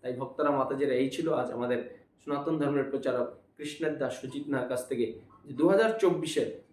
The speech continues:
প্রথম সূর্যগ্রহণ হচ্ছে কোথায় কোথায়। আমরা সেই নিয়ম নিষ্ঠিত আপনারা সব কিছু সুন্দরভাবে শাস্ত্রের বিধি মেনে ভগবান শ্রীকৃষ্ণ শ্রীমতী রাধারানীর কৃপা অর্জন করুন, এটাই আমি সবসময় চাই। তাই পরিশেষে সবাই ভালো থাকুন, সুস্থ থাকুন, আর আজকের ভিডিওটা সবার মধ্যে একটু শেয়ার করে দিন।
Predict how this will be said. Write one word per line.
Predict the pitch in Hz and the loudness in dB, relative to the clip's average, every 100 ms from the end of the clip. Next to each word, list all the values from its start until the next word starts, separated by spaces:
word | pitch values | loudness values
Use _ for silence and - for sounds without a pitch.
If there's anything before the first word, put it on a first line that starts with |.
| - | -6
প্রথম | 170 208 202 | -4 -2 -2
সূর্যগ্রহণ | 165 156 156 151 147 | -2 0 2 2 2
হচ্ছে | 143 147 | 0 -2
কোথায় | 143 131 127 | -4 -4 -2
কোথায়। | 127 123 113 | -2 -2 -2
আমরা | 113 135 - - _ _ | -2 -4 -6 -14 _ _
সেই | - 131 | -6 -4
নিয়ম | 127 123 | -2 -2
নিষ্ঠিত | 123 120 135 | -4 -6 -4
আপনারা | 120 - 131 - - _ _ _ - | -4 -4 -4 -6 -10 _ _ _ -8
সব | 139 135 | -6 -4
কিছু | 160 151 | -4 -4
সুন্দরভাবে | - 135 135 139 135 127 | -6 -4 0 0 0 -2
শাস্ত্রের | - 123 - 139 | -4 -6 -4 -2
বিধি | 120 123 135 | 0 0 0
মেনে | 131 196 - - _ _ | 2 0 -2 -12 _ _
ভগবান | 123 127 123 | -6 -4 -4
শ্রীকৃষ্ণ | - 147 156 156 | -6 -8 -6 -6
শ্রীমতী | - 131 117 | -4 -4 -2
রাধারানীর | 117 127 135 - | -2 -2 -2 -2
কৃপা | 135 131 | -2 0
অর্জন | 127 147 143 | 0 -2 -2
করুন, | 147 196 220 - - - | 2 2 0 -8 -18 -6
এটাই | 139 196 170 | 0 2 4
আমি | 151 151 - - | 2 -2 -8 -10
সবসময় | - - 139 120 | -8 -6 -4 -4
চাই। | 113 107 - - _ - | -4 -8 -10 -18 _ -14
তাই | 123 | -8
পরিশেষে | 139 131 147 147 165 | -4 -2 -2 -4 -4
সবাই | 131 120 | -2 -2
ভালো | 107 131 | 0 -2
থাকুন, | 131 151 | -2 -6
সুস্থ | 151 - 160 | -6 -6 -2
থাকুন, | 165 226 - - _ | 0 0 -2 -12 _
আর | 135 | -6
আজকের | 135 143 147 | -2 0 2
ভিডিওটা | 143 147 | 2 2
সবার | 156 147 147 | 2 2 4
মধ্যে | 156 151 | 4 0
একটু | - | -4
শেয়ার | - 165 156 151 | -2 2 4 4
করে | 143 | 4
দিন। | 120 110 | 2 -4